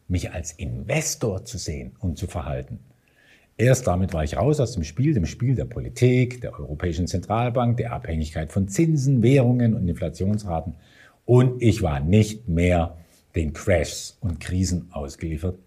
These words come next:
die es gab und die es immer geben wird. Natürlich habe ich auch dafür keine hundertprozentige Sicherheit, weil es im Leben allgemein und speziell beim Investieren nicht um Sicherheit gehen kann, sondern um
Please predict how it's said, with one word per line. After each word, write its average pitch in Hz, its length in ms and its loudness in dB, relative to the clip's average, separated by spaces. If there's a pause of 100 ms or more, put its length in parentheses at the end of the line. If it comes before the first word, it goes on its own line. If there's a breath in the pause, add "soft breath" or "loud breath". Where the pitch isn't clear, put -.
(200)
die 92 100 2
es 76 120 -2
gab - 480 -6
und 110 200 2
die 90 100 2
es 82 140 -4
immer 107 240 4
geben 69 340 -6
wird. - 180 -12 (920 soft breath)
Natürlich 151 420 8
habe 151 160 6
ich 143 100 4
auch 170 180 2
dafür 117 240 4
keine 90 360 0
hundertprozentige 78 880 -2
Sicherheit, 73 520 -8
weil 110 100 0
es 120 120 6
im 131 60 8
Leben 120 280 8
allgemein 117 760 4
und 98 200 2
speziell 135 460 4
beim 92 200 6
Investieren 87 640 -2 (180)
nicht 113 300 4
um 127 100 2
Sicherheit 131 500 2
gehen 185 300 4
kann, 76 280 -2 (1080)
sondern 62 300 -8
um 78 160 -4